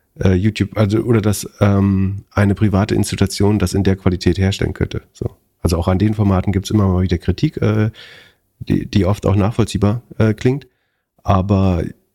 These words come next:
ich bin schon froh, dass das Angebot gibt und ich hab das Gefühl, dass der, der private Markt das nicht machen würde, weil's einfach nicht lukrativ ist, ähm, Marken schlecht zu reden, äh, in werbefinanzierten Medien.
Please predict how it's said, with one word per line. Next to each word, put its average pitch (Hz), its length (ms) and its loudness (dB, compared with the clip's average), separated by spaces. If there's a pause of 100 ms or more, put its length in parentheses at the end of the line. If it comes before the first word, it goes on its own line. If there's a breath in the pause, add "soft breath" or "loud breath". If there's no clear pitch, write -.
(280)
ich - 140 -2
bin 101 160 2
schon 107 180 0
froh, 107 180 2
dass 98 140 0
das 98 160 -2
Angebot 104 460 0
gibt 123 180 -2
und 104 80 0
ich 101 80 -2
hab - 200 -4
das - 180 0
Gefühl, 113 220 -2
dass 107 140 -2
der, 98 320 0
der 95 340 0 (260)
private 98 400 0
Markt 101 320 0
das 95 120 0
nicht 95 140 2
machen 95 240 2
würde, 80 180 0
weil's 76 180 -2
einfach 90 200 0
nicht 87 160 0
lukrativ - 460 -4
ist, - 200 -4 (560 soft breath)
ähm, 85 480 2
Marken 90 320 0
schlecht - 280 -2
zu - 80 -6
reden, 76 300 -2 (320)
äh, 95 400 0 (460)
in 98 300 0
werbefinanzierten 98 720 0
Medien. 107 360 0